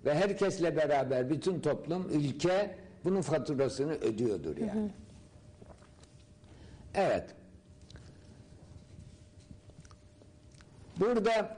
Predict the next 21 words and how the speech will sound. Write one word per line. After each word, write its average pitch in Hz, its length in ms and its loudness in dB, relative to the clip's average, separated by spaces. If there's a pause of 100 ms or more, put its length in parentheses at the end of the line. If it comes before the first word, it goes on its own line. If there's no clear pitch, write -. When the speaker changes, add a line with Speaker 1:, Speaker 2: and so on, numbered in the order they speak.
Speaker 1:
yine 180 280 2
felsefenin 165 720 2
tespiti, 143 840 0 (200)
demin 139 340 2
söylediğim 110 760 0 (600)
şeyin 113 340 2
devamı 110 480 2
olarak, 104 560 2 (480)
sofistik 180 920 0
toplum 185 640 0 (760)
dinini 190 680 4
de 170 340 2 (400)
şarkı, 165 800 2
türkü, 165 480 0
müzik 160 600 0
ve 165 120 4
magazin 175 800 2
kalıplarına 139 840 2
dökerek 110 500 0
algılar 73 640 -6
diyor. - 360 -10